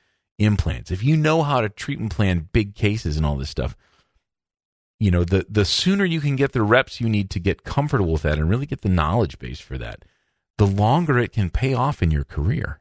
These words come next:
I mean, these are, this is the difference between, you know, producing a couple thousand dollars a day and producing ten thousand dollars a day. This is,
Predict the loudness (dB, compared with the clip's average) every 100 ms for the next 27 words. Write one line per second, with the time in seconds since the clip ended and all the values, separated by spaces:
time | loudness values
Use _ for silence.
0 | 2 4 4 4 2 2 0 _ _ _
1 | 0 0 2 0 0 2 0 0 -4 -6
2 | -4 0 0 0 -4 -2 -2 0 0 2
3 | 0 0 -2 -2 0 2 4 2 0 0
4 | 0 0 2 2 0 0 0 -2 -4 -2
5 | 0 0 2 2 0 -2 -2 -2 -4 -6
6 | -8 -6 -4 -2 0